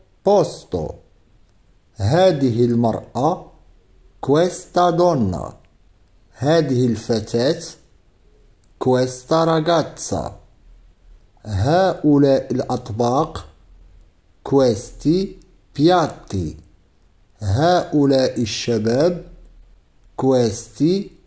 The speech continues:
ragazzi. هؤلاء النساء، queste donne. هؤلاء البنات،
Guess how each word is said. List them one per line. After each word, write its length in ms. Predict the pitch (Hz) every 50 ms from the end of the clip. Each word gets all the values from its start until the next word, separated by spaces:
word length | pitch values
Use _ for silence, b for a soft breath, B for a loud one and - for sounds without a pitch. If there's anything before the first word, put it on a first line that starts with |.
| _ _ -
ragazzi. 1000 | 113 120 123 120 113 110 160 180 170 - - - - - - - 95 82 76 95 - - - _ _ _ _ _ _ _ _ _ _ _ _ _ _ _ -
هؤلاء 1000 | - 92 95 135 160 185 196 185 - - - 147 143 139 135 135 131 131 - 131
النساء، 840 | 123 123 123 123 120 113 107 - - 123 131 151 180 - - - - - _ _ _ _ _ _ _ _ _ _ _ _ - -
queste 840 | 131 131 127 123 117 107 104 - - - - - 151 170 190 202 196 - - - - - _ _ - 107
donne. 760 | 101 104 147 165 180 180 170 151 127 113 104 101 87 76 73 - - - - _ _ _ _ _ _ _ _ _ _ -
هؤلاء 960 | - 98 101 135 165 185 190 - - - 147 139 135 131 127 123 - - 117
البنات، 680 | 113 107 104 107 110 107 107 113 127 156 190 202 -